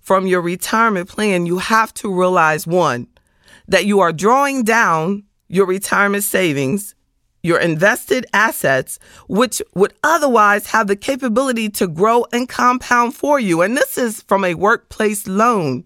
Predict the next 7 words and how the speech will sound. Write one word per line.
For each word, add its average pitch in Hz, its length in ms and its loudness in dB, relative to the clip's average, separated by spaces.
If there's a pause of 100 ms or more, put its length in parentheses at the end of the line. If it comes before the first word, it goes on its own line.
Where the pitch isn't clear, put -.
(520)
Two, 302 480 0 (320)
you 233 240 2
will 240 140 2
probably 254 600 0
repay 247 540 0
the 214 140 0
loan 180 440 0